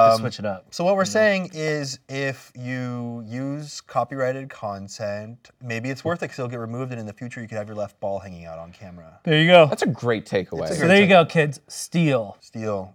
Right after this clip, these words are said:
Speaker 2: It's good for you.
Speaker 3: Yeah.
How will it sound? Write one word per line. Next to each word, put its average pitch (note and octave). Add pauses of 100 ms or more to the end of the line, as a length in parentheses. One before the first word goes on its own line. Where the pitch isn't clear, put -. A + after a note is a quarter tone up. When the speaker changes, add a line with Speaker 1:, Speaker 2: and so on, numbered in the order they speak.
Speaker 2:
It's -
good C3
for D3+
you. G#2 (1400)
Speaker 3:
Yeah. A2+